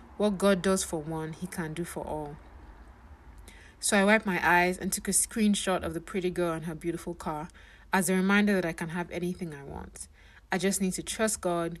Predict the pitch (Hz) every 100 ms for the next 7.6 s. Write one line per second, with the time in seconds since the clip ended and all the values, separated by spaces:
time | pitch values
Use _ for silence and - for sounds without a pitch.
0 | 160 202 185 165 165 175 165 151 - 165
1 | 160 156 151 - 160 156 156 - 156 151
2 | - - 143 151 - - - - - -
3 | - - 220 220 - 175 165 175 180 180
4 | 165 - 151 160 - 175 147 - - -
5 | - _ _ - 214 233 220 175 170 180
6 | 175 165 151 160 165 170 175 - - 156
7 | 147 147 147 - 175 -